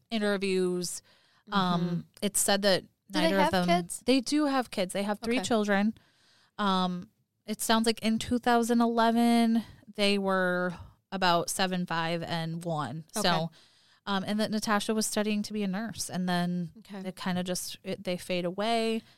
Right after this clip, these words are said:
Speaker 2: I really do truly hope that she now, as a mother herself,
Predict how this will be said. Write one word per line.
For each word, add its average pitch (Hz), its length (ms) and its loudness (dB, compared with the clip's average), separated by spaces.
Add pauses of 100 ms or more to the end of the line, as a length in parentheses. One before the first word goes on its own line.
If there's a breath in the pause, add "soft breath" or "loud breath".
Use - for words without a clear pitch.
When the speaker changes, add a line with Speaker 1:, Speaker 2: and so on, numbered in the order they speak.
Speaker 2:
I 294 100 0
really 262 420 0
do 226 180 -4
truly 190 400 -6
hope 180 340 -4
that 160 320 -4 (120)
she 185 640 -4 (460)
now, 180 460 -4
as 170 200 -4
a 170 40 -4
mother 165 320 -4
herself, 160 640 -6